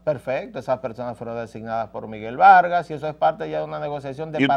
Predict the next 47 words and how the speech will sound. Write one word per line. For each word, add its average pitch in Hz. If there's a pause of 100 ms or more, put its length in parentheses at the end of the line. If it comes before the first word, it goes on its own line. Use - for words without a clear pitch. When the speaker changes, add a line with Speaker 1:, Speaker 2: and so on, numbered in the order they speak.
Speaker 1:
partido 160
Speaker 2:
sabe 190
Speaker 1:
a 185
Speaker 2:
por 165
qué 185
Speaker 1:
partido. 190
Speaker 2:
Quique, 175
eh, 127
se 165
Speaker 1:
Pero, 143
Speaker 2:
negó 151
a 175
hacer 165
decreto? 160
Speaker 1:
pero, 175
don 185
Freddy, 214
yo 190
estoy 214
hablando 226
una, 196
un 185
tema 220 (160)
personal, 170
no 143
de 180
partido 180
a 180
partido. 139 (1120)
Porque 175
usted, 254
por 175
ejemplo, 135
cuando 131
yo 147
lo 160
llamé 131
hoy 127
al 123
mediodía, 104
y 107
voy 123
aquí 135
a 113
cometer 117
una 113
inferencia, 95